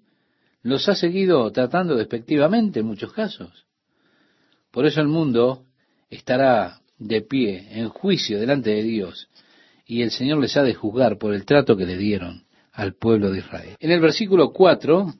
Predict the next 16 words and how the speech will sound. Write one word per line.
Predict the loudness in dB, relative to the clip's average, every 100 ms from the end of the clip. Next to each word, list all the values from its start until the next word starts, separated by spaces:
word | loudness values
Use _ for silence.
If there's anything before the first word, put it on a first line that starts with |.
| _ _
del | -8 -6
capítulo | -2 -4 -2 -2
tres | 0 0
dice, | -2 0
"Vosotras | 2 2 2 4 4 2
también, | 0 0 2 2 2 -2 -10 _ _ _ _ _ _
oh | 4 4
Tiro, | 6 4 8 6
oh | 4 -2
Sidón, | -4 -4 -2 -2 -2
y | -4
todas | 2 4 4
las | 0
comarcas | -4 0 2 0 -2 -8
de | -8
Filistea, | -6 -6 -6 -6 -6 -6